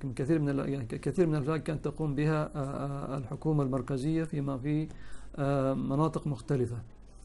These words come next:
فهي يعني مستمر مع الت-، نظام الأفلاك، نظام مستمر مع التاريخ العماني ومع تواجد العمانيين ومع جميع التطورات،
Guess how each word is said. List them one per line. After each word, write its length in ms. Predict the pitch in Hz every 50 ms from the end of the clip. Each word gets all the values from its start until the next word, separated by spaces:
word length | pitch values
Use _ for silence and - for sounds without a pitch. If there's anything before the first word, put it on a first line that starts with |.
| - - - - - - - - - - - - - - - - - -
فهي 1300 | - 143 143 147 147 147 147 151 143 - - - - - - 113 120 143 147 151 165 170 170 - - -
يعني 600 | 160 156 147 151 147 143 143 143 143 147 131 - - - - - 254 - - - 131 - -
مستمر 540 | 156 147 - - - 175 160 175 180 - - - - - - - -
مع 180 | 151 147 131
الت-، 360 | 143 139 - - - - - 131 - - - 151 156 160 123 104
نظام 300 | 151 143 135 160 175 165
الأفلاك، 640 | 160 156 147 147 143 160 165 165 151 135 - - - - 165 - - -
نظام 380 | 156 147 139 151 165 165 156 156
مستمر 400 | 147 151 - 151 143 151 165 160
مع 180 | 151 151 127 139
التاريخ 580 | - - - 147 147 147 160 160 151 156 - - - - - - - -
العماني 560 | 151 143 139 127 143 139 139 139 135 120 110 - - - - - - - - -
ومع 300 | 147 151 156 151 135 135
تواجد 440 | - 151 147 156 160 143 147 135
العمانيين 720 | 139 131 139 147 143 143 143 143 139 143 135 127 117 123 127
ومع 200 | 131 135 135 135
جميع 400 | 139 143 143 170 170 156 131 139
التطورات، 680 | 135 - 147 - - 151 147 147 143 156 151 131 -